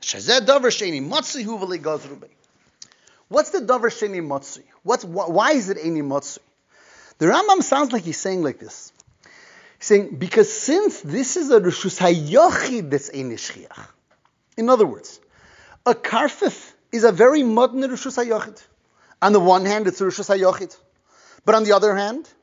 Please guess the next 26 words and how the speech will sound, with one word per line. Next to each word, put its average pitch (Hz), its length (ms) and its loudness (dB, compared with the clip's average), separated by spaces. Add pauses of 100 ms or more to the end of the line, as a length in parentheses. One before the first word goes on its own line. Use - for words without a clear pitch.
(160)
it's - 140 -14
a 147 60 -4
karmelis. 339 580 -8 (760)
It, 190 220 -4
it's 165 140 -6
asr 156 340 -2
l'taltel 180 560 -4
bei. 165 220 -14 (800)
So 269 280 0
it's 262 160 -2
a 277 60 -2
reshus 269 340 2
hayachid 294 600 2
she'ein 269 300 -2
shchiach. - 640 -8 (920)
If 240 200 -2
it's 240 200 0
a 247 40 -2
reshus 208 300 -6
hayachid 190 680 0
she'ein 262 300 -4
shchiach, 269 720 -6 (840)
such - 560 2
a 370 40 -2
reshus 294 520 -6
hayachid, 233 640 -2